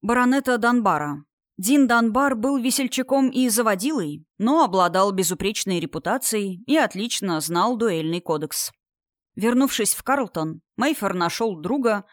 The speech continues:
и коротко изложил ему просьбу принять участие в дуэли. Поначалу Данбар нахмурился, он не любил бесполезных дуэлей из-за пустяков.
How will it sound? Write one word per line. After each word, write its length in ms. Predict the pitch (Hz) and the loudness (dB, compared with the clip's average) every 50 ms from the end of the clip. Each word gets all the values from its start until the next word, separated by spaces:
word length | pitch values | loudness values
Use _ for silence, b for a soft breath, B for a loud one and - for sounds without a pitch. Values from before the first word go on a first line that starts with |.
| b b b b b _ | b b b b b _
и 140 | - 339 320 | -2 -2 -2
коротко 500 | - - 220 247 262 240 - - 196 190 | 0 0 2 2 2 0 -2 -2 -2 -2
изложил 420 | 185 185 185 175 170 - 208 214 | 0 0 0 0 0 0 -2 -2
ему 260 | 208 180 185 180 170 | -2 -2 -2 -4 -4
просьбу 520 | - - 170 185 226 247 208 202 190 196 175 | -4 -4 -2 0 0 -2 -2 -2 -4 -4 -4
принять 440 | - - 180 175 165 190 226 226 - | -4 -4 -4 -2 -2 -2 -4 -4 -6
участие 480 | 196 - - 160 156 - - 180 175 | -6 -4 -4 -4 -4 -4 -6 -6 -6
в 60 | 156 | -4
дуэли. 540 | 156 190 190 165 151 143 143 143 143 147 139 - _ _ _ _ _ _ _ _ _ | -4 -2 -2 -2 -2 -2 -4 -4 -6 -8 -10 -16 _ _ _ _ _ _ _ _ _
Поначалу 560 | - 240 247 247 240 - - 277 262 285 285 | -2 0 0 0 0 0 0 0 2 2 0
Данбар 400 | 254 240 247 247 233 226 277 320 | 0 0 0 2 2 2 2 2
нахмурился, 800 | 254 233 208 - 220 254 311 277 196 - - - 160 151 143 - - _ _ _ - | 2 0 0 0 2 2 2 2 0 -2 -4 -6 -6 -6 -8 -10 -16 _ _ _ -2
он 260 | 285 285 269 262 262 | 2 2 4 4 4
не 100 | 262 262 | 4 4
любил 360 | 254 254 233 208 277 302 254 | 2 0 0 -2 -2 -2 -2
бесполезных 680 | 196 170 180 - - 185 185 196 196 190 196 185 - | -4 -4 -4 -2 -2 -2 -2 -2 -2 -2 -2 -4 -4
дуэлей 420 | 170 180 185 185 220 247 226 196 190 | -2 -2 -2 0 0 0 -2 -2 -4
из-за 320 | - 208 196 - - 196 | -4 -6 -4 -4 -4 -4
пустяков. 640 | - 196 - - - 269 - 196 160 - - - - | -4 -6 -8 -6 -6 -6 -4 -4 -6 -6 -8 -14 -20